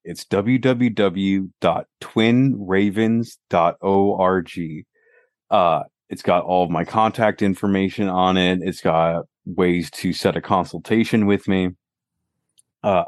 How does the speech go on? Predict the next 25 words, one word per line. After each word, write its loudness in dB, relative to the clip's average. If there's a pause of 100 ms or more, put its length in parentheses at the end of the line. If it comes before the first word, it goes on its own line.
otherwise, 2 (720)
I 2 (340)
encourage 0
anyone 4
to -4
reach -2
out 2
to 0
me 4
via 2
email 0 (140)
as -10
well. 2 (200)
It's -8
very 0
easy. 2
It's 0
just -4
J 2
Parker 0
at -4
twin 0
ravens 2
dot 2
org, -2